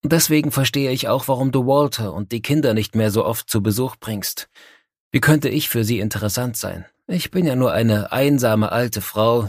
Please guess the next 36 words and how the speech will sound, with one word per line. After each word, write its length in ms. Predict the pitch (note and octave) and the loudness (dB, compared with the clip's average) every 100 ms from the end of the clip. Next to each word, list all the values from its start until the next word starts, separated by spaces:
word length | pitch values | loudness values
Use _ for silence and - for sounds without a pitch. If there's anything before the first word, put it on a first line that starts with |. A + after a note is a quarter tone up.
| - | -4
die 100 | G2+ | -4
ihr 120 | F2+ | -2
Leben 360 | A#2 C#3 B2+ A2+ | 0 0 0 -2
für 120 | A#2 | -2
ihre 180 | G#2+ G#2 | -4 -4
Kinder 320 | C3 C#3+ A2+ | -2 -2 -2
gegeben 460 | G2+ G2+ A2+ G#2+ G#2 | -2 0 0 2 0
hat. 200 | G#2+ - - - _ _ _ _ _ _ | -2 -6 -18 -20 _ _ _ _ _ _
Wer 200 | E3 F3 | 2 4
würde 180 | F#3 F#3+ | 4 0
schon 180 | E3 D#3+ | 0 -2
Zeit 300 | E3+ E3+ D3 | 0 0 0
mit 180 | A#2+ C3 | -2 2
mir 220 | E3 F#3+ | 4 4
verbringen 560 | D#3+ C#3+ B2+ B2+ G#2+ | 0 -2 -2 0 0
wollen?“ 260 | F2+ D#2 A1 _ _ _ _ _ | -2 -6 -8 _ _ _ _ _
„Nein, 580 | D#3 D3+ D3+ D#3+ D#3 C3+ | 4 4 4 2 0 0
Mutter, 540 | A#2+ C3 - A2 G2 - | 0 -2 -2 -2 -4 -6
nein, 380 | C3 C3+ C3+ G#2 | -6 -4 -2 -2
nein“, 560 | G#2+ A#2+ B2 A2+ F#2 - - _ - | -2 -2 0 0 0 -4 -20 _ -4
machte 300 | F2 - F#2+ | -4 -2 -4
Sandra 500 | - A2 A#2+ A#2+ B2 | 0 2 0 -2 -4
bei 160 | A#2 | -4
dem 160 | G#2+ G#2+ | 0 -2
emotionalen 760 | B2 C#3 A#2+ - B2 A2+ A2+ | -2 -4 -4 -6 -4 -2 -2
Spielchen, 840 | - - D3 D#3+ A2+ - F2+ E2 - - | -4 -6 -2 -2 -2 -4 -4 -4 -10 -6
das 160 | G2 | -4
sie 80 | G2+ | -2
seit 240 | A2 A2 | 0 0
Jahrzehnten 720 | A#2+ A2 - - D3 F3+ - D#3+ | 2 0 0 -4 -2 -4 -2 0
mit 140 | C#3+ | 0
ihrer 220 | G#2+ G#2+ | -2 0
Mutter 320 | G#2 A#2+ A#2+ G2+ | 2 2 0 -2
gespielt 580 | F#2+ - A#2 A2 G2+ | -2 -2 0 0 0
hatte, 360 | G2 F#2 A2+ A2+ | -4 -4 -4 -4
mit. 400 | C3+ A#2+ - - | -2 -2 -2 -10